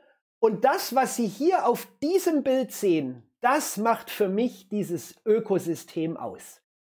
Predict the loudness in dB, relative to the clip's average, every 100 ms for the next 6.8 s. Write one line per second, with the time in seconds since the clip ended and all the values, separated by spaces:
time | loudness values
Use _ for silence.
0 | _ 2 2 4 2 2 2 4 2 0
1 | 0 0 2 0 -2 -4 -4 -8 -10 0
2 | 2 2 0 2 2 2 2 -2 -6 -8
3 | -10 -8 0 0 0 0 2 4 2 0
4 | 2 2 0 -2 -2 -2 0 0 2 4
5 | 2 2 2 0 -2 -2 -2 -2 0 0
6 | 2 0 0 0 2 2 0 -2